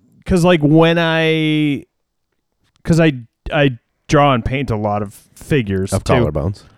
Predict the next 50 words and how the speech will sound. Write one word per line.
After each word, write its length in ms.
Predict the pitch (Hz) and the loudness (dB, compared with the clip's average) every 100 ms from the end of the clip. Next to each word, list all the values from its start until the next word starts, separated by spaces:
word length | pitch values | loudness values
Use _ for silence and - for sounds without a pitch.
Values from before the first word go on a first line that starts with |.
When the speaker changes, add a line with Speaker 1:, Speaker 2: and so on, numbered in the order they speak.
| _ _ _ - | _ _ _ 2
Speaker 1:
Well, 180 | - | 4
I, 300 | 147 143 151 | 6 4 2
that's 380 | - 165 165 160 | 0 0 0 2
one 120 | 151 | 2
of 80 | 170 | 4
the 80 | 151 | 4
things 220 | 147 135 | 4 4
that 160 | 135 131 | 2 2
I 100 | 117 | 2
notice 500 | 113 120 123 131 117 | 2 4 4 2 -2
a 40 | |
lot, 220 | 117 117 147 | -6 -4 0
like, 240 | 135 110 - _ - - | -2 -2 -14 _ -20 -6
'cause 160 | - 165 | 0 2
a 40 | |
lot 160 | 185 214 | 4 4
of 80 | 175 | 2
times 240 | 170 139 | 2 4
I 60 | 135 | 4
will 120 | 120 | 4
paint 260 | 131 127 117 | 2 -2 -2
people 260 | 131 117 | -2 0
I 100 | 110 | 2
know, 260 | 117 135 104 | 2 4 2
and 160 | 104 | 0
then 80 | 107 | -2
I'm 160 | 107 107 | -2 -4
just 180 | 113 - | -4 -6
like, 140 | 123 | -8
"Oh, 180 | - 151 | -4 -4
I 80 | 107 | -2
didn't 180 | 107 113 | -2 -4
even 140 | 110 | -4
realize 340 | 107 113 110 110 | -4 -6 -6 -2
you 100 | 117 | -2
had 160 | 110 107 | -2 -6
a 120 | 107 _ _ - _ _ | -10 _ _ -20 _ _
very 220 | - 107 101 | 0 0 0
prominent 500 | 120 104 104 107 - | -2 -2 -2 -4 -6
collarbone," 600 | 120 120 107 101 101 104 | -8 -6 -8 -8 -10 -10
or 100 | 107 | -10
whatever, 480 | 107 107 104 107 - - | -12 -12 -12 -16 -18 -10
until 220 | 123 120 | -6 -4
Speaker 2:
Hmm. 60 | 104 | -6
Speaker 1:
I, 100 | 101 | -8
yeah. 200 | - 113 101 - - _ _ - | -6 -6 -8 -14 -20 _ _ -6
Speaker 2:
So, 460 | - 113 104 98 _ _ _ _ _ _ 107 | 2 4 4 2 _ _ _ _ _ _ 2
I 180 | 143 | 2
feel 260 | 165 107 101 | 4 2 2
like, 260 | 85 82 | 2 -2